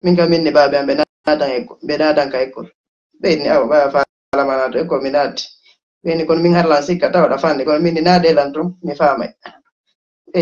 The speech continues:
ni ɓe jecci lan ɓe naadi lan école franco arabe. Won, won ɗo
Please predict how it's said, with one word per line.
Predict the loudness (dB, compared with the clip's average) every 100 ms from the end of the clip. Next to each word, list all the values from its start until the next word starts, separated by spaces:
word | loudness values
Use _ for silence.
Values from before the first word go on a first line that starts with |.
| -2
ni | -4 -8
ɓe | -6
jecci | -6 -4 -2
lan | 0
ɓe | 0
naadi | 2 2 0
lan | -2 -2
école | 0 -2 -2
franco | -2 -2 0 2
arabe. | 4 2 0 -2 -6 _ _ _ _ _ _ _
Won, | 0 2 4 2 0
won | 0 2 4 2
ɗo | 0 0 -2